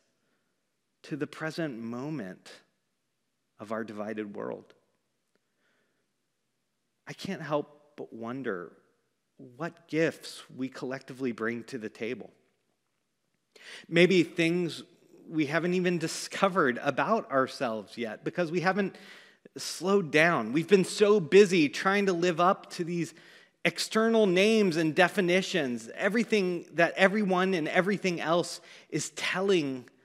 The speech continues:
us about ourselves and about our lives and enforcing how we should live.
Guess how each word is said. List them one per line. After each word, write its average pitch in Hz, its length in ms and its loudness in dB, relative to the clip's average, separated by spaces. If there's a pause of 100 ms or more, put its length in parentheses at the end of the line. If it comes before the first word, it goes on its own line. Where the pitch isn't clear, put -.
(420)
us 147 280 -2
about 135 520 -6 (120)
ourselves 90 920 -10
and 123 120 -10
about 151 260 0
our 143 120 6
lives 120 640 0
and 120 380 -10 (1400)
enforcing 143 640 -6
how 131 140 -6
we 120 160 -4
should 101 200 -10
live. 117 500 -8